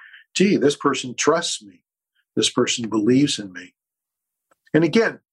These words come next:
when we're at, you know, when people were at their personal best, they didn't say, "I encouraged the heart."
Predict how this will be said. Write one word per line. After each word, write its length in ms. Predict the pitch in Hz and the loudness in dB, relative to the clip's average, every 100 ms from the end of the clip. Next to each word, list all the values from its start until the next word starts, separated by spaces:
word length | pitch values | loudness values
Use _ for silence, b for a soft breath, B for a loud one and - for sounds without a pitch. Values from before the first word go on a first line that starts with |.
| - | -8
when 140 | 139 | 0
we're 180 | 147 165 | 0 2
at, 160 | 180 180 _ | -2 -4 _
you 80 | - | -6
know, 80 | 151 | -4
when 80 | 143 | -4
people 220 | 180 208 | -2 2
were 100 | 190 | 2
at 100 | 170 | 0
their 80 | 156 | -4
personal 380 | - 165 - 139 | -2 -2 -2 0
best, 280 | 175 - | 0 -2
they 100 | 120 | -4
didn't 240 | 123 156 160 | -2 -2 0
say, 320 | - 170 151 | 0 2 2
"I 140 | 113 | -2
encouraged 640 | 113 110 - 147 135 - - | -8 -8 -2 0 -2 -10 -16
the 80 | |
heart." 340 | - 165 135 | -2 -2 -2